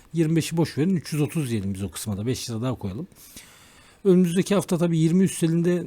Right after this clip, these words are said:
üstünde kaldıkça o kısma bir deneme gelebilir. Yani iki yüz güne doğru bir deneme ihtimali artabilir.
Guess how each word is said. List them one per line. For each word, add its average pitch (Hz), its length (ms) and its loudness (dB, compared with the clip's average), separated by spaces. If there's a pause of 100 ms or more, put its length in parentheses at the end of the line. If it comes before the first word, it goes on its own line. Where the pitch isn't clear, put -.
(160)
üstünde 170 380 0
kaldıkça 175 580 0
o - 200 -4
kısma 190 340 0
bir 147 80 0
deneme 151 280 4
gelebilir. 151 440 2
Yani 117 280 -2
iki 117 220 -4
yüz 135 160 -2
güne 139 180 0
doğru 127 240 0
bir 123 80 -8
deneme 139 400 -2
ihtimali 123 560 -8
artabilir. 131 520 -4